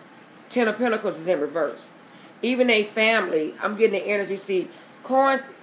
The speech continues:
Pentacles could be family, could be, um, energy, could be money. So I'm getting the, I'm getting the energy of this person's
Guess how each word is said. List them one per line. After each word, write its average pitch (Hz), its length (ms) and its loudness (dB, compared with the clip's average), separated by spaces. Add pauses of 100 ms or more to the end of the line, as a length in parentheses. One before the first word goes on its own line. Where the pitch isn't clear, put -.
(600)
Pentacles 269 500 0
could - 160 -6
be 165 60 -4
family, 214 800 0 (560)
could 185 180 -4
be, 175 240 2
um, 147 600 -2 (560)
energy, 214 680 0 (280)
could 170 140 -8
be 156 140 0
money. 202 480 2 (260)
So 190 420 4
I'm 254 160 0
getting 233 220 0
the, 208 140 -2 (420)
I'm 220 160 -2
getting 226 200 0
the 185 120 -2
energy 185 340 -2
of 175 200 2
this 196 120 -2
person's 202 580 -6